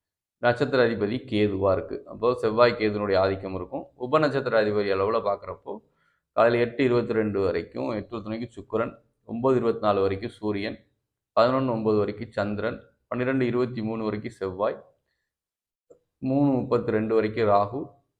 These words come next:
ஆறு இருபது வரைக்கும் குரு, ஒன்பது முப்பத்தி ஒன்பது வரைக்கும் சனி, அதன் பிறகு பன்னிரெண்டு முப்பத்தேழு வரைக்கும் புதன், அப்புறம் நாளை காலை நாலு மணி வரைக்கும் சுக்கிரன், அதுக்கப்புறம் அஞ்சு மணி வரைக்கும் சூரியன்.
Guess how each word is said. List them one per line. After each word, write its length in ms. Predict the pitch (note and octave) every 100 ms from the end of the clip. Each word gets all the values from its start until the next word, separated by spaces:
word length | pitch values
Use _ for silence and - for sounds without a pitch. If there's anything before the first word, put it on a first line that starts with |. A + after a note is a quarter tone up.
| -
ஆறு 340 | A2+ C3+ C#3
இருபது 280 | A#2 A2+ G#2+
வரைக்கும் 460 | G#2+ G2+ - A#2 G2+
குரு, 220 | G#2 C3 - _ _ _ _ _ _ -
ஒன்பது 360 | A#2+ C3 D3 C3+
முப்பத்தி 580 | A#2 - G#2+ - - G#2
ஒன்பது 380 | G#2 G#2 G#2
வரைக்கும் 300 | G2+ G2+ -
சனி, 320 | - G2+ G#2+ C#3+ - _
அதன் 300 | - A2 A2+
பிறகு 300 | G2 G2+ G#2 - - _ _ _ _ _ A#2+
பன்னிரெண்டு 500 | C3 C#3+ C#3 A#2+ A2 F#2+ F2+
முப்பத்தேழு 540 | A2+ - A2 G#2+ G2+
வரைக்கும் 340 | G2 G#2 A#2+ G2+
புதன், 300 | G2+ A2 - - -
அப்புறம் 300 | A#2 A#2+ A#2
நாளை 280 | G#2+ G#2+ G#2
காலை 240 | G#2+ A2
நாலு 280 | G#2 G#2 G#2+
மணி 180 | G#2 G#2
வரைக்கும் 300 | G#2 G#2+ A#2+
சுக்கிரன், 360 | - - C#3
அதுக்கப்புறம் 460 | C#3+ G#2+ G2 G2+ G#2
அஞ்சு 200 | G2 F#2
மணி 160 | F#2 F2+
வரைக்கும் 280 | - -
சூரியன். 400 | _ F#2 F2+ D2+